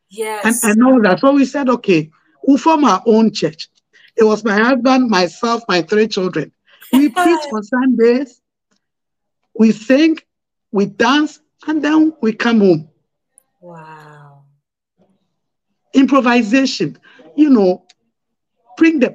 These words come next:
Speaker 2: best out in you as a human being, as a person. And because my children have been through it all with us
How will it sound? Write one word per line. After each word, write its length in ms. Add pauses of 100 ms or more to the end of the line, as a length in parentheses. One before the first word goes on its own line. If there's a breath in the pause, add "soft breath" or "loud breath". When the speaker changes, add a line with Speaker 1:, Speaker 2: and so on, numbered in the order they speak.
(140)
Speaker 2:
best 300
out 300
in 100
you 320
as 160
a 80
human 340
being, 160 (260)
as 140
a 60
person. 500 (300 loud breath)
And 160
because 400
my 160
children 440
have 280 (300)
been 260
through 340
it 240 (340 soft breath)
all 320
with 160
us 200